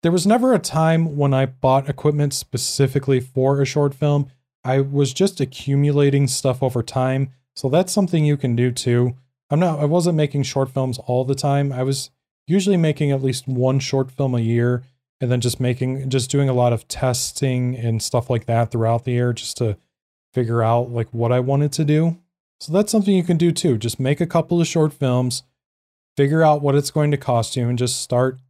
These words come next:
adding equipment slowly once your skill level starts to increase. That makes way more sense than just buying a bunch of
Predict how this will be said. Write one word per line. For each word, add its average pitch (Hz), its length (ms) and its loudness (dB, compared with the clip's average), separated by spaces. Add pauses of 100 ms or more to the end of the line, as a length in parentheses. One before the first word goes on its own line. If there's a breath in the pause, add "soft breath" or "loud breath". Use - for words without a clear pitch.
adding 147 340 2
equipment 135 440 -2
slowly 139 720 2 (400)
once 131 280 -2
your 135 100 2
skill 147 360 0
level 113 280 2
starts - 400 -4
to 120 120 -4
increase. 107 680 -6 (440)
That 139 140 2
makes 151 340 -2
way 151 540 0
more 160 240 2
sense 131 380 -2
than 120 160 0
just 113 200 0 (200)
buying 139 300 4
a 151 40 0
bunch 143 280 0
of 139 200 0